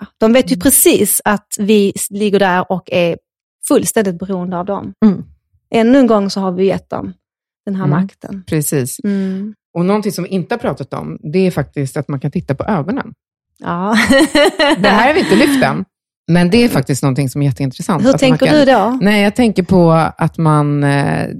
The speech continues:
Speaker 3: det finns liksom ingen värme. En riktig, riktig värme i blicken. För nu när jag tittar på bilder,
Speaker 1: Ja.
Speaker 3: eh, så kan jag se att det är inte någon värme i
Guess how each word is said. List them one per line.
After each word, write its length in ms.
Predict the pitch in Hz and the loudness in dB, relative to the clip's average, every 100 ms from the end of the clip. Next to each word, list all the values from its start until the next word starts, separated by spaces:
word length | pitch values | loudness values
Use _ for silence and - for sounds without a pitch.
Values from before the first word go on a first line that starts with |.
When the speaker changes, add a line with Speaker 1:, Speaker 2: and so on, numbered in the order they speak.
| 160 | -2
Speaker 3:
det 80 | |
finns 260 | 202 202 240 | 2 2 0
liksom 260 | 190 - 151 | -4 -4 -4
ingen 240 | 139 135 | -2 0
värme. 460 | 185 175 143 190 240 _ _ _ _ _ - | 0 0 0 -2 -2 _ _ _ _ _ 0
En 120 | 165 | 2
riktig, 500 | 175 214 - - 156 | 2 0 -2 -2 0
riktig 340 | 165 - 143 | 0 -2 -2
värme 580 | 135 190 156 151 165 202 - _ _ _ _ - | 2 2 2 0 0 -2 -4 _ _ _ _ 0
i 340 | 151 139 131 - | 4 4 2 -2
blicken. 640 | 139 160 190 _ 139 - 143 | -2 -2 -2 _ -6 -6 -6
För 140 | 151 | -4
nu 260 | 151 226 262 | 2 4 4
när 140 | 202 | 2
jag 120 | 143 | 2
tittar 260 | - - 131 | 0 -4 -4
på 120 | 135 | -2
bilder, 580 | 135 156 147 - - 330 - _ _ - | -2 -2 0 0 0 -2 -8 _ _ -4
Speaker 1:
Ja. 380 | 202 185 196 226 _ _ - | 0 0 -4 -8 _ _ 0
Speaker 3:
eh, 500 | 139 131 131 131 127 | 4 6 6 4 2
så 460 | 131 - - 143 143 | 0 -2 0 2 0
kan 340 | - 160 143 | -2 -2 -2
jag 400 | 131 127 123 120 - _ - - - | -2 -4 -4 -8 -14 _ -6 -4 0
se 380 | 208 131 - 180 _ _ - | 0 -2 -4 -8 _ _ -8
att 200 | 139 - | -8 -6
det 120 | 143 - _ 220 | -8 -8 _ -2
är 320 | 220 202 196 - | 0 0 -4 -6
inte 520 | 165 143 123 _ 131 - | -6 -4 -6 _ -8 -8
någon 380 | 135 131 127 131 | -8 -8 -6 -8
värme 720 | 135 208 170 - 143 156 269 - _ _ _ _ 139 | -2 0 0 -2 -4 -2 -2 -6 _ _ _ _ -2
i 200 | 127 | 0